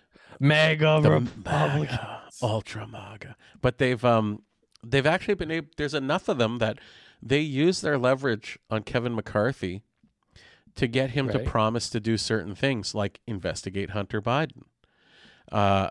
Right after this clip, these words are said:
Speaker 2: and Joe
Speaker 1: Mm-hmm.
Speaker 2: Biden. And because they knew that he could not get the speaker, there's, like, twenty or thirty of them, so he could never get enough speakership votes without them. So they made deals. And this is how you do it. You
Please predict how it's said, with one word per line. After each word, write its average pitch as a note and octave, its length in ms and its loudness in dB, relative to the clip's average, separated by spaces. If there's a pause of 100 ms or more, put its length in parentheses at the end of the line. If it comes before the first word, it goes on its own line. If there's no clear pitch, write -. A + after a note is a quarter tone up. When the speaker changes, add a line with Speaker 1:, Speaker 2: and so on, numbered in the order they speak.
Speaker 2:
and A2 140 -2
Joe A2 180 4
Speaker 1:
Mm-hmm. A2+ 80 2
Speaker 2:
Biden. F#2+ 280 -4 (340)
And A#2+ 300 0 (460)
because C#3+ 420 2
they C#3 160 -2
knew D#3 180 2
that F3 160 2
he D3 100 -4
could C3+ 180 -2
not C3+ 240 2 (160)
get C3+ 220 0
the A#2 80 -2
speaker, D3 440 0
there's, C3 240 2
like, C3 160 2 (320)
twenty C3 360 2
or A#2 80 2
thirty D3 400 2
of A2 80 2
them, G2+ 180 0 (360)
so - 160 0
he D#3 100 4
could D3+ 160 -4
never D3+ 200 2
get E3+ 140 2
enough B2+ 220 2
speakership C3+ 640 -2
votes G2 320 -4
without A#2 380 0
them. - 200 -14 (500)
So - 180 -2
they A#2 180 2
made A2 340 0
deals. C#3 600 -2 (520)
And G#2+ 220 2
this A2 180 0
is A2 120 0
how A2 160 4
you G#2+ 180 2
do C#3+ 260 2
it. G2 180 -2
You G#2+ 160 -4